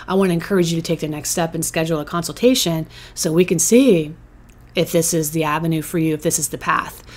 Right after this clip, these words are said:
And if it is the path, I'm happy to walk it with you. Okay?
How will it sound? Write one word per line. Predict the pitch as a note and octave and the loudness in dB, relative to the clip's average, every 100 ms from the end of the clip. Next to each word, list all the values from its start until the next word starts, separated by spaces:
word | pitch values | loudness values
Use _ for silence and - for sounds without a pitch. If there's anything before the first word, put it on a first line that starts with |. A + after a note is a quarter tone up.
| - - - | -20 -20 -4
And | F3+ F3 | 2 2
if | F3 | 4
it | F#3 | 6
is | B3 | 6
the | G#3+ | 6
path, | G3+ E3 D#3+ E3 | -2 -2 -2 -2
I'm | D#3 | -2
happy | E3+ E3+ F3 | -2 -2 -2
to | |
walk | D#3+ E3+ E3+ | -2 -2 -2
it | - | -4
with | G3 G3+ | -4 -6
you. | - - - - - - | -12 -16 -20 -20 -20 -20
Okay? | - F#3 | -12 -10